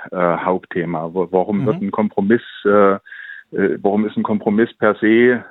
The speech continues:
Speaker 1: äh, verdächtig, was Schlechtes zu sein? Dabei fußt unsere ganze Gesellschaftsidee auf dem Kompromiss. Also so die Frage, wie, wie, wie wollen wir miteinander leben, ist so ein, ein Schwerpunkt bei mir. Es könnte aber jemand sein, dass jemand, der jünger ist, also der genauso jung ist wie ich,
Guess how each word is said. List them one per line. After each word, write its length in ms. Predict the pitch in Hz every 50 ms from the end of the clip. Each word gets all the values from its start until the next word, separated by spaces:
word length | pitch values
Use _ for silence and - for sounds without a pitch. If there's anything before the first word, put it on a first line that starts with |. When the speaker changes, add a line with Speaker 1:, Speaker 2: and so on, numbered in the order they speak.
| - -
Speaker 1:
äh, 180 | - 107 107 104
verdächtig, 600 | - - 107 - 107 110 - - - - 123 - -
was 120 | - 107 -
Schlechtes 420 | - 107 110 131 - - 131 110 - -
zu 100 | 107 95
sein? 360 | - - 90 92 98 110 110
Dabei 340 | 107 101 - 95 92 98 98
fußt 400 | - - 120 120 117 - - -
unsere 460 | 98 101 - - 107 104 104 101 - - - - - - _ _ _ -
ganze 280 | 104 104 107 - - -
Gesellschaftsidee 880 | 107 95 104 107 127 - 135 117 - - 117 107 - 101 101 104 -
auf 160 | - 95 -
dem 160 | - - 98 92
Kompromiss. 520 | - 98 87 85 - - 85 85 85 85 - - - - - - - -
Also 240 | - 110 104 110
so 260 | 104 - 127 131 135 131 131 _ _ -
die 100 | 117 113
Frage, 440 | - - 110 104 110 113 120 101 -
wie, 360 | 120 117 117 120 120 113 98 85 -
wie, 500 | 98 104 107 107 110 107 107 104 104 104 101 92 _ _ _ _
wie 140 | - 110 104
wollen 160 | 101 104 107
wir 80 | 120 113
miteinander 400 | 107 104 - 107 104 101 104 98
leben, 280 | 92 95 110 123 127 98
ist 140 | 76 - -
so 80 | -
ein, 160 | 101 101 98 101 -
ein 120 | 101 101 98
Schwerpunkt 580 | - - 101 98 110 - - 113 104 101 - - - - _ - - - - _ _ _ - -
bei 120 | - 101
mir. 180 | 95 107 127 127
Es 100 | 104 -
könnte 180 | - 131 135 123
aber 160 | 110 117 117
jemand 220 | 113 110 98 82
sein, 240 | - 113 120 143 156
dass 160 | 123 107 -
jemand, 240 | - 120 117 113 104
der 80 | 110 101
jünger 340 | 107 127 170 190 160 117
ist, 320 | 90 110 143 147 - - -
also 260 | - 110 110 98 104
der 100 | 98 104
genauso 340 | 101 107 107 107 110 - 117
jung 180 | 113 117 127
ist 160 | 127 117 - -
wie 80 | -
ich, 180 | - 131 -